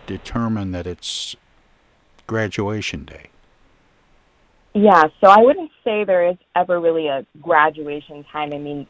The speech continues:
Speaker 2: there's a point where our students do graduate high school, but whether they want to stay affiliated with the, the organization or with the club is really up to them. Um, I feel like, you know, Kat and I have graduated some years ago now, but,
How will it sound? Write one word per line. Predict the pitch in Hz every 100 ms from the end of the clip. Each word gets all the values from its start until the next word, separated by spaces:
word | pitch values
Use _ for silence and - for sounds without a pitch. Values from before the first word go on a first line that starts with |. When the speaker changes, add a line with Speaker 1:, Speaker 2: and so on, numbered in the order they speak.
| -
Speaker 2:
there's | 170 170
a | 180
point | - 180 160
where | 156 147 143
our | - 151 -
students | 165 147 147
do | 156
graduate | 147 139 139 139 139
high | - 156 156 _
school, | 156 135 135
but | 139 135 - _ _ -
whether | 185 202 226
they | 202
want | 175 170
to | 170 -
stay | 151 156
affiliated | 151 160 165 156 151 151 143
with | 143 143 143
the, | 143 143 131 _
the | - 143 _
organization | - 151 147 139 139 143 - 143
or | 139 139
with | 135 139
the | 139
club | - 143 139
is | 156 147
really | 170 214 190
up | -
to | 160
them. | 139 139 117 147 _ _ _ _ -
Um, | 151 147
I | - 175
feel | - 190
like, | 185 175 170 _ _
you | 180
know, | 165 147 143 _ _ _ _ _ _
Kat | - 208 -
and | 190
I | 180 -
have | 156 156
graduated | 156 151 160 151 147 -
some | 156
years | 147 147 156
ago | 156 143
now, | 143 139 135 139
but, | 143 139 139